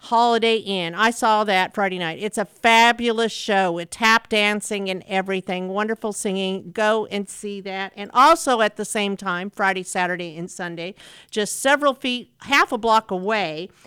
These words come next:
is Christmas Bells, and that is hosted by Stage Right of Texas, Crichton Theater. You can get tickets for the Crichton Show, crichton theater dot org or owen theater dot com. Friday at seven thirty, Saturday at seven thirty,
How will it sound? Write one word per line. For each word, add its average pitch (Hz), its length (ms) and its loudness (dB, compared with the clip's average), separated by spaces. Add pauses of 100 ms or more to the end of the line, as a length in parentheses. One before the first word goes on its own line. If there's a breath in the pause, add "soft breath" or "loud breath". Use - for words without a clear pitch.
(140 soft breath)
is 220 180 -4
Christmas 262 560 -6
Bells, 165 440 -8
and 202 180 -10
that 214 280 -6
is 208 180 -12
hosted 202 360 -6
by 180 160 2
Stage 190 460 -6
Right 185 340 -4
of 180 140 -18
Texas, 269 560 -8 (260 soft breath)
Crichton 269 380 -2
Theater. 254 500 -2 (300 soft breath)
You 254 80 -10
can 247 80 -6
get 247 160 -6
tickets 277 440 -8
for 247 280 -4
the 226 80 -10
Crichton 262 320 -4
Show, 262 240 -8
crichton 247 320 -8
theater 247 320 -8
dot 233 240 6
org 254 340 4
or 214 160 -2
owen 233 240 0
theater 220 400 0
dot 190 360 -4
com. 247 440 0 (400 loud breath)
Friday 254 560 6
at 214 100 -2
seven 233 360 0
thirty, 233 500 2
Saturday 247 480 2
at 214 100 -4
seven 220 300 0
thirty, 208 500 0